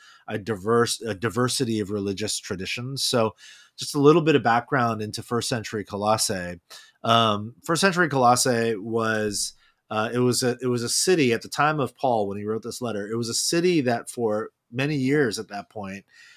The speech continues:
um, where Juda-, Judaism had flourished, but it had flourished right alongside a variety of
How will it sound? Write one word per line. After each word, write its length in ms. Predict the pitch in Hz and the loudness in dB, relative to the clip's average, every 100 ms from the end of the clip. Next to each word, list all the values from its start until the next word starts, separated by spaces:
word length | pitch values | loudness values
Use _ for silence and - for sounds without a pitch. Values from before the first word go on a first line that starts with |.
| - _ - | -20 _ -6
um, 540 | 113 107 104 101 101 _ - | -4 -4 -6 -10 -16 _ -6
where 320 | 120 123 113 | 2 4 4
Juda-, 520 | 107 113 104 143 113 | 0 -6 -4 -4 -4
Judaism 840 | - 123 135 170 160 113 107 127 143 | -6 2 6 6 6 2 -2 -6 -4
had 280 | 117 120 101 | 2 2 2
flourished, 640 | - 160 151 101 - - | 0 4 4 2 -2 -4
but 120 | 113 | -2
it 100 | 113 | 0
had 160 | 117 113 | -2 -4
flourished 500 | - 160 180 170 - | -4 0 2 0 -2
right 360 | 98 104 120 147 | -8 0 2 4
alongside 920 | 143 123 120 117 - 110 107 107 104 _ - - _ | 4 2 0 -2 2 4 2 0 -4 _ -20 -20 _
a 80 | 127 | -2
variety 720 | 110 117 113 120 135 127 117 | 0 2 4 4 4 4 4
of 400 | 110 104 98 - | 2 2 -2 -10